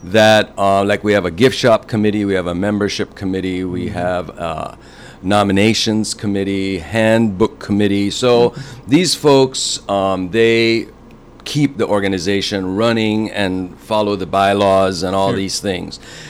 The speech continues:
Speaker 1: So there's lots of opportunities. That's an easy number to make in a year, really. It's an easy number. Like I said, I only volunteer one day a week for four hours, and I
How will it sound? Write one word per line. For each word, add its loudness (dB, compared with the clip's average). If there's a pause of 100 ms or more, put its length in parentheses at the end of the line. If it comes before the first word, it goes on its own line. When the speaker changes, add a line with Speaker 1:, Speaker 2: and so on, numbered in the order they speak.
(160)
Speaker 1:
So 2
there's 4
lots 4
of -2
opportunities. -2
That's 2
an -4
easy 2
number 6
to 2
make 4
in 2
a 0
year, 2
really. 2
It's -2
an -4
easy 4
number. 2
Like 0
I 0
said, -2
I 0
only 0
volunteer -2
one -2
day 0
a 0
week -4 (400)
for -4
four 4
hours, 4
and -2
I 2